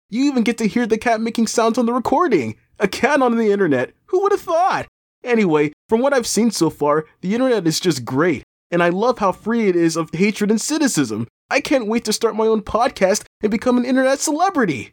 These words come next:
I'm sure it's going to be a universally positive experience.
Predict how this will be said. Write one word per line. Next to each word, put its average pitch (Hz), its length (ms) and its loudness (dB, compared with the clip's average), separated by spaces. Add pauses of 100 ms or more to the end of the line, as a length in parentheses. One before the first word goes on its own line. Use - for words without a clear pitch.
I'm 269 180 0
sure 247 200 0
it's 208 100 -2
going 190 220 -2
to 185 80 -6
be 185 140 0
a 185 40 2
universally 226 600 -2
positive 269 480 0
experience. 277 840 0